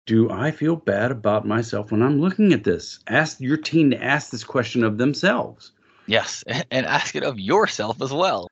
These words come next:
Speaker 1: And, and it's a very legitimate question to ask, even of a sixty-one-year-old me. Do I feel like social media controls me, or, or am I controlling it? And do I feel bad about myself because I'm not,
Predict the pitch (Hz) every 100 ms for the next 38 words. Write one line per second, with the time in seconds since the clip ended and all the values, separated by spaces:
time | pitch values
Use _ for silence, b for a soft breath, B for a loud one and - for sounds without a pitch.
0 | - 120 131 123 120 113 113 113 113 110
1 | 101 95 87 90 135 156 139 127 123 139
2 | 147 - 131 127 - 151 156 160 131 190
3 | 139 - 131 135 135 135 135 139 143 -
4 | - 107 113 - 147 143 151 156 151 160
5 | 175 165 127 151 226 104 87 - 120 101
6 | 98 120 127 131 127 113 127 127 131 -
7 | 127 - 127 127 131 139 - 139 117 139
8 | 143 123 143 180 143 123 107 117 117 123
9 | 131 135 127 - 143 143 135 156 190 -
10 | 104 107 110 110 120 135 160 170 175 131
11 | 135 175 147 131 117 113 107 127 113 113
12 | 117 113 110 b b b 92 120 139 123